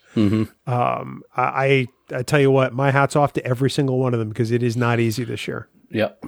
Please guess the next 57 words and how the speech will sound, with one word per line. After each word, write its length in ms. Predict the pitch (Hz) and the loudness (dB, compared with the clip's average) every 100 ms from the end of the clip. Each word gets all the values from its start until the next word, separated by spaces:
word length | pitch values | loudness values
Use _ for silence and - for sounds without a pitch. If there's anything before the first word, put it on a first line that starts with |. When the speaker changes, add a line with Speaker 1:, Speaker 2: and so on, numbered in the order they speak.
| - | -8
Speaker 1:
Nope. 320 | 107 113 - - | -2 0 -2 -4
It 80 | |
should. 160 | - 117 | 0 2
And 240 | 113 110 107 | 2 0 0
when 180 | 117 | 2
we 140 | 117 120 | 6 6
were 100 | 117 | 6
there, 140 | 120 | 6
it 80 | 113 | 4
looked 160 | 113 - | 2 2
like 160 | 117 | 2
there 140 | - 113 | 4 4
were 80 | 107 | 4
some 240 | - 110 | 2 0
people 340 | - 120 110 | -2 -2 0
in 80 | 113 | 2
the 60 | 113 | 0
corner 420 | - 117 110 117 | 2 4 4 4
that 160 | 110 110 | 4 4
were 160 | 110 | 4
opening 320 | 107 117 110 | 4 2 2
up 240 | 113 - - | 0 -2 -4
ballots 420 | 104 107 101 - | -2 0 -2 -2
and, 220 | 107 104 | -2 -2
and 220 | - 107 95 | -2 -2 2
doing, 280 | 104 107 | 2 2
getting 180 | 113 120 | 0 0
them 120 | 101 | 0
all 140 | 104 104 | -2 0
ready 220 | 107 104 | 0 0
to 80 | 101 | -2
put 200 | - - | -6 -6
through 140 | 113 | -4
the 80 | 95 | 0
machine. 440 | 95 - 104 95 87 | 0 0 0 0 0
So 280 | 87 87 - - - - - - | -2 -2 -6 -8 -8 -8 -8 -10
it's 80 | - | -2
gonna 100 | 143 | 2
be 80 | 156 | 4
a 60 | 151 | 4
long 240 | 165 160 | 2 2
night. 300 | 185 151 - - - - | 2 2 -2 -16 -20 -8
That's 160 | 123 - | -8 -6
for 80 | 139 | -6
sure. 380 | - 185 143 - - - - | -2 2 2 0 -16 -6 0
Speaker 2:
In 200 | 139 123 | 0 2
Bedford, 540 | 160 196 - 156 117 | 2 2 4 4 4
New 120 | 120 | 0
Hampshire, 540 | 104 110 107 - - 107 _ _ - | 0 -4 -6 -10 -10 -12 _ _ -2
Speaker 1:
Mm-hmm. 160 | 123 131 | 2 4
Speaker 2:
for 40 | |
voting, 380 | 123 127 123 117 | 4 4 2 0
they 140 | 117 135 | 0 0
had 160 | 143 | 4
a 100 | 131 | 4
mask-free 920 | 117 123 139 139 - - - - 139 127 | 4 2 2 0 -6 -10 -6 0 2 2
tent 540 | - 147 113 - - | -2 -4 -4 -8 -16